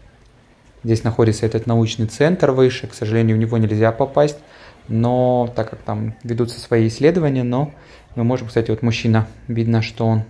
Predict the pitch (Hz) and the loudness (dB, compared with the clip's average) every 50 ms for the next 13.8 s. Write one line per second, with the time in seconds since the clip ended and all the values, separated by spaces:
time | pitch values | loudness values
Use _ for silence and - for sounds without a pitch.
0 | - - 117 110 - 120 113 117 - 123 107 107 110 123 135 135 135 - - - | -10 -14 -12 -6 -4 -2 -2 0 0 0 0 0 0 -2 -2 -2 -2 -4 -4 -6
1 | 113 - - 117 117 117 117 113 110 113 110 - - - 120 113 113 113 113 - | -6 -4 -2 2 2 4 4 4 2 2 0 -2 -2 -2 0 0 0 0 -2 -2
2 | - 127 123 120 117 117 - - - - - - - - - - - - - - | -2 -2 0 0 -2 -4 -6 -12 -20 -20 -20 -20 -20 -20 -20 -20 -20 -10 0 4
3 | 120 120 120 123 120 117 - - - - 120 127 156 156 - - - - - - | 4 6 6 6 4 2 0 -6 -8 -6 -4 -2 -4 -4 -6 -10 -18 -18 -18 -18
4 | - - 123 110 117 113 - 113 117 - 123 117 - 123 113 - - 117 - 139 | -14 -14 -10 -8 -6 -6 -6 -6 -4 -4 -4 0 0 0 0 0 -2 -4 -4 -4
5 | 139 - 123 - 123 123 117 117 113 - 117 107 107 117 123 127 127 127 131 127 | -2 -2 -2 0 0 2 2 2 0 0 -2 -2 2 2 2 2 4 2 2 2
6 | 123 123 120 - 131 113 120 - - - - - - - - _ _ _ _ - | 2 2 0 -4 -8 -10 -10 -12 -20 -20 -20 -20 -20 -20 -20 _ _ _ _ -20
7 | - _ _ - - - - - _ _ _ - 117 107 - 117 110 - - - | -20 _ _ -20 -20 -20 -20 -20 _ _ _ -8 -6 -4 -2 -4 -4 -4 -4 -2
8 | - 113 107 107 107 113 110 113 127 156 170 165 147 139 127 127 - 123 117 113 | 0 2 2 2 2 0 2 2 2 4 4 2 0 -2 -2 -2 0 2 4 4
9 | 117 117 139 147 147 135 120 127 117 120 127 123 127 123 117 107 104 110 113 117 | 4 4 2 2 2 2 0 0 0 2 4 4 4 4 4 2 2 4 4 4
10 | 117 117 113 117 117 - - - 143 143 - - - 120 120 117 123 113 107 104 | 4 4 2 0 -4 -10 -12 -12 -12 -12 -12 -10 -8 -4 0 2 4 4 4 2
11 | 107 - - - 120 113 110 113 107 117 117 110 104 - 117 113 - 147 135 120 | 0 -6 -8 -6 -4 -2 0 2 2 4 2 2 2 0 -2 -2 0 0 0 2
12 | 127 127 123 117 127 123 123 127 127 123 120 117 110 123 113 - 120 120 117 123 | 2 2 2 2 2 2 2 2 2 2 2 2 0 0 0 0 0 0 0 -2
13 | 113 - - - - - - 117 113 120 117 - - 123 113 - | -4 -6 -8 -8 -8 -8 -6 -4 -4 -4 -4 -6 -8 -10 -10 -10